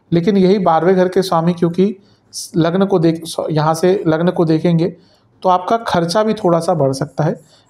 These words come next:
लेकिन यहाँ पर जैसा मैंने कहा प्रभाव बहुत है, तो बुध भी देख रहे हैं और बुध वक्री हैं, कि जो बुध हैं वो वक्री हैं और आपके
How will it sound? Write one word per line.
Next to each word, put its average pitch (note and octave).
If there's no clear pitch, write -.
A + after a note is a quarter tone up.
लेकिन B3
यहाँ F3+
पर A#3+
जैसा E3+
मैंने F#3
कहा G#3
प्रभाव E3
बहुत E3+
है, F3
तो G3+
बुध G3+
भी A#3
देख E3
रहे C3+
हैं C#3+
और D#3+
बुध F#3+
वक्री F#3+
हैं, C3+
कि D#3+
जो E3+
बुध E3
हैं E3
वो G3+
वक्री F#3
हैं E3
और D#3+
आपके G3